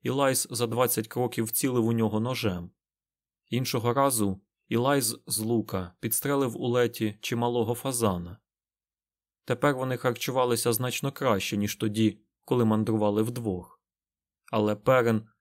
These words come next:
радо перейшов би на мізерніший раціон, аби тільки не бути в цій компанії. Він не знав, якої думки щодо цього Егвейн, але волів би голодувати,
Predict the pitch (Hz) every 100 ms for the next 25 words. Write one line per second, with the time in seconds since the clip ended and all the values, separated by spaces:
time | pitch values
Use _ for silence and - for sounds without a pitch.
0 | _ 127 139 110 104 104 110 - 120 110
1 | 107 101 - 110 120 123 123 98 95 -
2 | 98 104 - 120 101 90 90 _ _ _
3 | _ 110 107 127 - 117 107 107 98 117
4 | 127 123 - 107 - 104 - 117 113 104
5 | 90 87 82 _ _ _ _ _ _ _
6 | _ _ _ _ - 117 143 160 156 143
7 | 104 107 120 117 110 123 113 117 104 -
8 | - 110 110 113 110 117 135 98 92 87
9 | 82 _ _ _ _ _ - 104 113 120
10 | 113 127 147 139 135 127 131 135 147 131
11 | 98 90 85